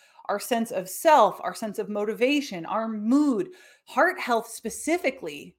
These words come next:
which I think is fascinating when you think about the way that loneliness affects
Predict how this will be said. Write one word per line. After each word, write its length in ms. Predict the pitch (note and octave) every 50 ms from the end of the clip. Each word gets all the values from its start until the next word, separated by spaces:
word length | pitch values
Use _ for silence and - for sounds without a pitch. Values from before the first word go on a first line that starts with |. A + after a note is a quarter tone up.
| _
which 100 | - G#3+
I 80 | B3+ C4+
think 160 | C4+ C#4+ C4
is 140 | B3+ - - - _ _ _ _ _ _ _
fascinating 1040 | - - - F4 F#4 G4 F#4+ F#4 - - G#3 F3 D3+ D3 C#3+ - G#2+ F#2+ - - - _ _
when 160 | G3+ G#3 A3
you 100 | A3 G#3
think 300 | G#3 - B3 B3+ B3 A#3+
about 420 | B3 F#3+ F3 D#3+ D#3 D#3+ - - - _ _ _ _
the 60 | -
way 140 | F#3+ A3 A3+
that 260 | A3+ A3+ - - F#3
loneliness 880 | F#3 G3 A#3+ B3+ D#4+ F4+ F4 C4 G3+ F3+ E3+ E3 D3+ - F3+ - - - _ -
affects 640 | G3 F#3+ - - - G3+ G3+ G3+ G3+ - - -